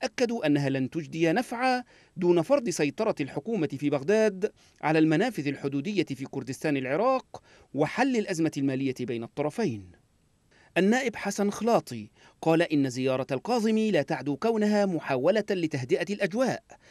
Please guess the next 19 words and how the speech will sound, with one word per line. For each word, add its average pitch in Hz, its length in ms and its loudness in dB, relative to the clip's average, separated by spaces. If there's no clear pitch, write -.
لا 143 120 0
سيما 139 320 2
في 131 140 -4
ظل 131 220 -2
عدم 131 240 2
تنفيذ 139 520 -2
أربيل 214 420 -2
لاتفاق 165 460 -2
النفط، 202 560 -2
فضلا 214 360 0
عن 143 140 -2
تأكيد 170 400 -2
كردستان 151 560 -2
العراق 170 460 -2
بعدم 147 360 2
تجاوب 151 520 2
الحكومة 156 460 -4
في 143 240 -4
بغداد 185 560 0